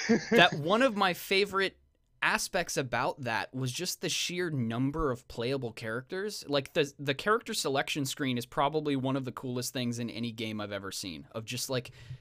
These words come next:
Speaker 1: Oh, it's
Speaker 2: seeing all
Speaker 1: great.
Speaker 2: these Marvel characters together in one screen. Just, like, I don't know, it gave me chills. I was just like,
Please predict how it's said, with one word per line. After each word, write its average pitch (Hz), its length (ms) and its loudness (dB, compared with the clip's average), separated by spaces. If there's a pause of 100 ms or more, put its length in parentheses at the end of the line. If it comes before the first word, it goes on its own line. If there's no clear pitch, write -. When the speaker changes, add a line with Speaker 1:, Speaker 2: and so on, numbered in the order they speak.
(260)
Speaker 1:
Oh, 127 140 6
it's 180 140 2
Speaker 2:
seeing 180 60 -6
all 156 240 4
Speaker 1:
great. - 0 -
Speaker 2:
these 156 220 -4
Marvel 135 420 -2
characters 127 580 -6
together 117 640 -4 (640)
in 135 220 2
one 127 280 -2
screen. 143 720 -2
Just, 156 260 -2
like, 160 260 0 (240)
I 175 80 6
don't 208 100 4
know, 208 200 6
it 127 180 -4
gave 156 260 0
me 156 120 0
chills. 131 520 -4
I 123 60 -2
was 131 140 -2
just 143 160 -8
like, 139 200 -2